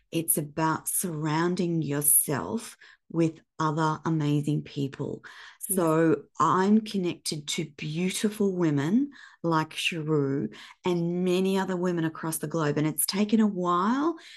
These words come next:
Speaker 1: to, to open myself up to those connections, but those women in particular and those people they will keep you going when things are tough, and things will be tough. You have to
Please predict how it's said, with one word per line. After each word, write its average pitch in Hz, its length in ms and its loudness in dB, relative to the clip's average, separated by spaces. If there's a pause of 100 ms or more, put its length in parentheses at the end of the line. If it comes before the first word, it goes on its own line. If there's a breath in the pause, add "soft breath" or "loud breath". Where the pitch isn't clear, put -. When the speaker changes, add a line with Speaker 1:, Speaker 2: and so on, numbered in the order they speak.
(340 loud breath)
Speaker 1:
to, - 160 0 (400)
to - 280 -2
open 170 380 -2
myself 165 560 -2
up 165 200 -2
to 180 120 -2
those 165 260 -2
connections, 214 680 0 (380 loud breath)
but 165 240 -2
those 220 480 2 (340)
women 190 640 4
in 165 240 -4
particular 160 800 -4
and 165 160 2
those 160 320 0
people 214 640 0 (380 loud breath)
they 165 140 0
will 156 160 -2
keep 190 380 -6
you 254 100 2
going 226 800 4 (240 loud breath)
when 170 300 0
things 170 400 -2
are 147 60 -2
tough, - 540 -8
and 185 140 -2
things 285 300 4
will 294 140 0
be 359 140 0
tough. - 440 -6 (340 loud breath)
You 170 160 0
have 170 340 -4
to 214 260 0